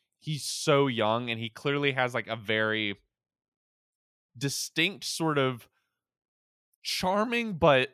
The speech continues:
there's something about the combination of, like, how charming he is while his,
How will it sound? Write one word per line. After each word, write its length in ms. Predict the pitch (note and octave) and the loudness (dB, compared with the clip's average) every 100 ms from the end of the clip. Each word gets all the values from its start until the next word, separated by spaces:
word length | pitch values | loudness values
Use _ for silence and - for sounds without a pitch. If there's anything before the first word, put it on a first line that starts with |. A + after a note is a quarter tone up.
| _ _ _ _ - | _ _ _ _ -8
there's 200 | E3+ F3+ | -6 0
something 280 | C4+ C4 C4+ | 0 0 0
about 200 | A3+ F#3 | 2 2
the 80 | E3 | 0
combination 640 | E3+ D#3+ D3+ D3+ D3 D#3 | -2 -2 -2 -2 -4 -6
of, 120 | B2 | -4
like, 320 | B2+ A#2 A2+ - _ _ _ _ - | 2 2 0 -6 _ _ _ _ -6
how 140 | C3+ A2+ | -4 -4
charming 600 | - - E3 G3 G3 F#3+ | -6 -4 -2 -2 0 -2
he 280 | E3 F#3 F3 | -4 -4 -2
is 420 | D#3+ E3+ E3+ D#3 B2+ | 0 2 2 -2 0
while 420 | C3 B2+ A#2+ A2+ | 4 6 4 0
his, 380 | B2 A2+ G#2 | -4 -6 -6